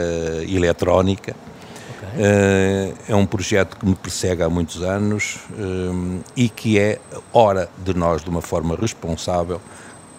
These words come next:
Speaker 1: eh, pensarmos numa ferramenta para combater este invasor. Eh, neste momento, a vespa asiática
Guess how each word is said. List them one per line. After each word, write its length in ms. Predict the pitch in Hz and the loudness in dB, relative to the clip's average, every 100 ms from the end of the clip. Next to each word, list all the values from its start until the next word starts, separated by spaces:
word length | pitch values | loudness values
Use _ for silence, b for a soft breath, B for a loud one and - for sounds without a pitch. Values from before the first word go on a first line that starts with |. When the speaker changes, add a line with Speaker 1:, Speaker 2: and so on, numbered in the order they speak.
| - - | -14 -4
Speaker 1:
eh, 560 | 110 101 98 92 92 92 - | 2 4 4 4 4 0 0
pensarmos 720 | 110 110 - 98 98 98 87 | 4 4 4 2 2 2 0
numa 200 | 98 104 | 2 2
ferramenta 560 | 92 - 87 90 90 87 | 2 -2 -2 0 0 -2
para 360 | 82 - 104 90 | -4 0 0 0
combater 600 | 92 85 80 76 90 85 | 0 -2 -2 -2 -2 -2
este 220 | 78 - | -4 -8
invasor. 400 | 73 71 71 - - - B B B B B 101 | -8 -10 -10 -16 -18 -20 B B B B B -2
Eh, 640 | 92 90 87 87 85 82 - 92 | 2 2 2 0 -2 -4 -10 -8
neste 300 | 98 95 - | -4 -4 -4
momento, 400 | 92 90 92 90 | -2 0 0 -2
a 20 | 85 | -4
vespa 320 | 92 - 82 | -4 -6 -8
asiática 600 | 82 90 85 - 85 82 | -6 -4 -4 -6 -10 -8